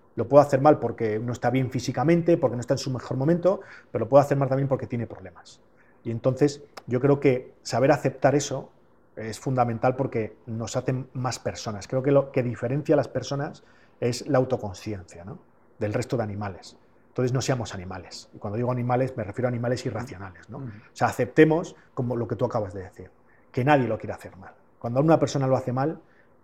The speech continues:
Speaker 1: puede ser por mil factores, pero no porque él quiera. Entonces, aceptémoslo, ¿no? Y creo que eso es algo que no existe muchas veces, ¿no? Y luego la masa, ¿no? Luego la masa hace verdaderas barbaridades, ¿no? O sea, cuando, ya cuando somos, cuando estamos solos,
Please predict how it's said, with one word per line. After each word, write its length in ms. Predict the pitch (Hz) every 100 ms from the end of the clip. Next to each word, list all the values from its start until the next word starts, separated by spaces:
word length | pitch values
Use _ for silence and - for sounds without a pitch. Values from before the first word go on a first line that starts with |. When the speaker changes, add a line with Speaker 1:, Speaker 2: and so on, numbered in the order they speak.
| _
Speaker 1:
puede 180 | 151 143
ser 180 | 165 -
por 140 | 143
mil 180 | 147 160
factores, 480 | 131 - 107 95 -
pero 180 | 127
no 140 | 135 175
porque 240 | 175 -
él 140 | 135 -
quiera. 320 | 113 101 - _ _ _ _ _
Entonces, 260 | _ 135 135
aceptémoslo, 720 | 127 - - 127 107 92 92
¿no? 180 | 123 262 _ _ _
Y 60 | 113
creo 180 | 131 135
que 80 | 143
eso 100 | 139
es 80 |
algo 220 | 151 143 143
que 280 | 139 160 - - _ -
no 140 | 143 143
existe 320 | 139 139 123
muchas 340 | 104 104 95
veces, 320 | 95 98 90 98
¿no? 160 | 156
Y 60 | 147
luego 220 | 127 123
la 80 | 123
masa, 320 | 123 101 92
¿no? 200 | 104 190 160
Luego 200 | 110 120
la 80 | 117
masa 340 | 113 131 123 - -
hace 220 | - - 127
verdaderas 480 | 113 117 135 135
barbaridades, 720 | 120 113 104 98 113 104 95 -
¿no? 100 | 143
O 100 | 220 _ _
sea, 160 | - 101
cuando, 460 | 98 104 107 107 135
ya 220 | 123 143
cuando 260 | 165 160 147
somos, 420 | 160 165 165 - -
cuando 180 | - 151
estamos 340 | 143 170 185 -
solos, 420 | 185 175 165 -